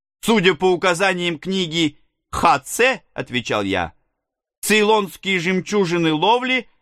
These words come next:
отдаются на откуп за три миллиона акул". "Франков", поправил Консель.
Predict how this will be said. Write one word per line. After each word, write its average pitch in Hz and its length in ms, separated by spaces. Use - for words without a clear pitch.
отдаются 185 840
на 156 180
откуп 240 540
за 190 280
три 262 300
миллиона 220 640
акул". 165 420
"Франков", 320 760
поправил 95 560
Консель. 76 580